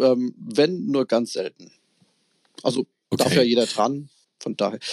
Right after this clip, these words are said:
Speaker 1: das meine
Speaker 2: Mhm.
Speaker 1: ich mit, wir machen's alltäglich. Also, wenn ich jetzt nur Projekte mache und nur mal eine Stunde, die iPad-Stunde mache, dann wird es sicher Konflikte geben.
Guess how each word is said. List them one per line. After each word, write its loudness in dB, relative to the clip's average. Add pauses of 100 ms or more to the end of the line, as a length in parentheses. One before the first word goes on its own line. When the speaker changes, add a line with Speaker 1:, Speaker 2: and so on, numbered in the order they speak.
(140)
Speaker 1:
das 0
meine 4
Speaker 2:
Mhm. 0
Speaker 1:
ich -2
mit, 0
wir -2
machen's -2
alltäglich. -2
Also, -2
wenn 0
ich -2
jetzt -2
nur 4
Projekte 0
mache -2
und 0
nur 2
mal 0
eine 0
Stunde, 0 (160)
die 0
iPad-Stunde 0
mache, 0 (400)
dann 0
wird 4
es -4
sicher 2
Konflikte -2
geben. 0